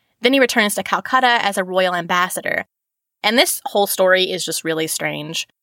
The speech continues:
He comes with a big entourage, a golden sword, a scarlet umbrella held over him. He demands official ambassadorial suites and privileges and says he's coming to ease the tensions between Burma and India.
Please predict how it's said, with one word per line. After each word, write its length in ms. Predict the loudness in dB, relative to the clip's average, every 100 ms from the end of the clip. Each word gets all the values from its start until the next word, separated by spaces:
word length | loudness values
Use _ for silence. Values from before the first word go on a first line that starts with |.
| _ _ -2
He 140 | -2
comes 220 | 0 0
with 100 | 0
a 40 | 0
big 200 | 0 0
entourage, 720 | 2 2 2 4 6 4 0 -4
a 80 |
golden 340 | -4 -4 -4 -4
sword, 460 | 0 2 4 4 0
a 80 |
scarlet 380 | -2 2 4 2
umbrella 460 | 0 -2 2 2 2
held 240 | 0 -2
over 220 | 0 0
him. 280 | 2 0 -2 -8 _ _ _ _ _ _ _
He 120 | 0
demands 400 | 2 4 4 4
official 400 | 2 2 2 2 0
ambassadorial 580 | 0 0 0 2 4 2
suites 420 | 2 0 0 -2
and 180 | -6 2
privileges 540 | 2 4 4 4 2
and 140 | 0
says 140 | 0 0
he's 120 | 0
coming 300 | 0 2 2
to 80 | 0
ease 240 | -2 -4
the 80 | -4
tensions 500 | -4 -4 -2 -4 -4
between 320 | -4 -4 -6
Burma 360 | -4 -4 -2 -4
and 240 | -4 -6 -2
India. 500 | 2 2 2 -2